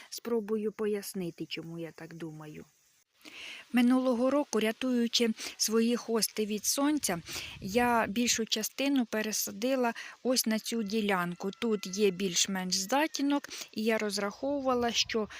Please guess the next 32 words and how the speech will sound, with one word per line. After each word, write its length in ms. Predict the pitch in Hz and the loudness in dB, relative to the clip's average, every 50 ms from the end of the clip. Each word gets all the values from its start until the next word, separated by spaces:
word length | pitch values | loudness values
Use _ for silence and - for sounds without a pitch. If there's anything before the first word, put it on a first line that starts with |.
| - - - | -14 -6 -4
рослинкам 640 | 214 208 - - 233 269 277 285 - - 247 240 | -2 -2 -2 -2 -2 -2 -2 -2 -2 -2 0 0
моїм 400 | 240 240 240 214 226 233 226 208 | 0 0 0 0 0 0 0 0
буде 300 | 190 226 226 202 208 190 _ | 0 -2 -2 -2 -2 -4 _
тут 200 | - 220 214 - | -6 -8 -8 -8
краще. 640 | - - 208 202 180 160 156 - - - - 170 - - - - - - - | -6 -4 -2 0 0 0 2 2 2 2 2 -2 -4 -10 -12 -12 -12 -12 -6
Але, 360 | - 214 220 233 240 247 233 | -4 -2 -2 0 0 0 0
як 240 | 220 214 214 202 202 | 0 0 -2 -4 -4
бачите, 600 | 196 233 254 285 285 - - 269 - - 269 269 262 - - - - - - _ - | -4 -2 -2 -2 0 -2 -2 -4 0 0 0 0 0 -2 -6 -14 -14 -14 -16 _ -4
і 240 | 240 247 247 247 226 - | -2 0 0 0 0 0
така 320 | 233 220 214 - 226 220 | -2 -2 0 0 0 2
сама 380 | 214 - - 220 208 208 202 202 | 2 2 4 4 4 4 2 -2
хоста, 420 | - - 233 214 196 - - 208 | -2 -2 -2 -2 -2 -2 -2 0
як 220 | 196 196 202 - 214 | 0 0 0 0 0
я 80 | 208 | 0
вам 160 | 196 202 196 | 0 0 -2
тільки 260 | 202 - 196 - 190 190 | -4 -6 -6 -4 -2 -2
що 140 | - 202 | -2 -4
показувала, 760 | 190 - 196 190 - - 190 180 185 190 214 214 233 240 240 226 | -4 -6 -8 -10 -8 -6 -6 -6 -6 -8 -8 -8 -6 -6 -6 -6
ось 300 | - 240 247 233 - - | -6 -6 -8 -8 -10 -10
вона 200 | 226 226 226 226 | -8 -6 -6 -6
з 80 | 208 | -8
білим 360 | 208 220 220 220 220 220 220 | -6 -4 -4 -2 -2 -4 -6
крайчиком, 680 | 214 - 226 226 214 220 - - 214 - - 208 202 208 _ - - - _ _ - | -8 -8 -8 -6 -6 -6 -8 -8 -14 -10 -8 -6 -8 -8 _ -14 -20 -20 _ _ -4
і 200 | 254 247 233 202 | -2 0 0 0
дві 400 | 180 196 196 220 226 208 - - - | -2 -2 -2 -2 -2 -2 -2 -4 -8
інші 500 | 202 196 196 196 196 - - 277 285 320 - - - - - - - - - - | -8 -6 -6 -6 -4 -4 -4 -4 -4 -6 -8 -12 -20 -20 -18 -18 -18 -18 -12 -4
все 220 | 208 - - 233 226 | -2 0 2 2 2
рівно 300 | 240 277 269 269 262 233 | 2 4 4 4 4 2
почувають 720 | - 214 208 - - 208 196 226 233 240 233 233 214 - | 2 -2 -2 0 -2 -2 0 0 0 2 2 0 0 0
себе 400 | - - 196 180 190 214 226 233 - - - - - - | 0 0 0 0 2 2 2 2 0 -4 -10 -14 -8 -2
не 200 | 202 208 226 220 | 0 2 2 2
дуже. 500 | 196 185 208 190 185 180 165 175 170 165 | 2 2 2 2 2 2 2 0 0 -2